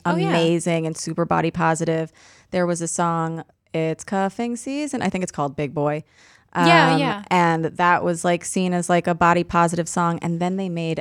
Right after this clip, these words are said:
Speaker 2: a gender flip version, but instead of saying, "I need a big girl," they said, "I need a thick girl." And people were like, "Why can't she just be big?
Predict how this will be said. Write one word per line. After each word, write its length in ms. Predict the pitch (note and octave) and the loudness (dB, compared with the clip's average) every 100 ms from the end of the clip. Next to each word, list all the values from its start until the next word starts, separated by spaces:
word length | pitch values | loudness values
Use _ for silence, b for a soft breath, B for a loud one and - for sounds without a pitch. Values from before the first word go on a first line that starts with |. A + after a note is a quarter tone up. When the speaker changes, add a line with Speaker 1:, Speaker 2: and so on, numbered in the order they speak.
| - | -4
Speaker 2:
a 300 | D#3+ D#3 D#3 | -4 -4 -4
gender 340 | - E3+ F3 | -2 -2 -2
flip 300 | E3+ F3 E3+ | -2 -4 -2
version, 580 | - E3+ F3 G3 G#3 A3 b b b | -2 -2 0 -2 -2 -4 b b b
but 120 | F#3 | -2
instead 360 | F3 E3 - F3 | 0 0 2 2
of 120 | F3+ | 2
saying, 260 | - F3 E3 | 0 -2 0
"I 60 | |
need 160 | D#3+ D#3+ | -2 -2
a 60 | D#3 | -6
big 340 | - D3+ D#3 | -4 -2 -2
girl," 260 | D3 F3 E3+ | -2 -2 -2
they 140 | F3 | -4
said, 180 | - D#3 | -6 -6
"I 60 | |
need 160 | D#3 D3+ | -6 -6
a 60 | C#3+ _ | -10 _
thick 200 | D#3 - - | -12 -12 -6
girl." 420 | G3+ A3+ B3 B3 _ _ _ _ _ _ | -4 -2 -4 -10 _ _ _ _ _ _
And 160 | F3 E3+ | -6 -4
people 240 | E3+ E3 | -2 0
were 140 | D#3+ D#3+ | 0 0
like, 240 | D#3+ D#3 | 0 -2
"Why 340 | D3 D#3+ E3 | -2 2 2
can't 300 | E3+ F#3+ F3 | 2 -2 -2
she 100 | - | -2
just 220 | F3 E3+ - | 0 0 2
be 100 | F3 | 4
big? 340 | A#3 D4+ - | 6 4 -2